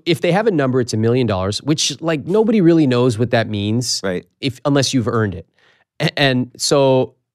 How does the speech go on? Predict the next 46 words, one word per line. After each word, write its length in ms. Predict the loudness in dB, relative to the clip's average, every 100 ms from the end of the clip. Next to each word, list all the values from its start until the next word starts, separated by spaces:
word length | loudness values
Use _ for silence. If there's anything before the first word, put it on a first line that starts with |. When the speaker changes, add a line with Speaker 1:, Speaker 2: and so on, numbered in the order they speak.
| _ -2
Speaker 1:
and 180 | 0 2
by 100 | 2
the 60 |
way, 80 | 2
it's 100 | 0
different 260 | -2 -2 -2
if 100 | 0
you 80 | 0
live 100 | 0
in 100 | -2
Kansas 680 | -2 -2 -2 0 0 0 -2
or 140 | -4
New 180 | -2 0
York. 400 | 2 4 2 -2
It's 120 | -6
so 280 | -4 -2 -2
different 460 | -2 -2 -2 -4 -6
depending 280 | -4 -2
on 60 | 0
your 120 | 0
age. 280 | 0 0 -2 _ -20 _ _ _ _ 0
The 100 | 2
other 140 | 2 0
thing 160 | 0
they 120 | 0
say 260 | 0 0 0
is, 280 | 0 -2 -4
um, 280 | -2 -2 -2 -8 _ -10
"I 220 | -4 -2 -2
want 480 | 0 0 -2 -4
to 80 | -12
pay 200 | -8 -4
off 180 | -2 -2
my 120 | -4 0
debt 360 | 0 0 -4 -10
and 120 | -6
be 120 | -4
able 180 | -2 -4
to 120 | -6
travel." 420 | -8 -8 -10 -14 -20 _ _ _ _ _ -8
And 100 | -6
I 60 | -4
think 200 | -4 -6
to 80 | -8
myself, 560 | -10 -10 -12 -20 _ _ _ _ _ _ _ -6
"Okay." 280 | -4 -4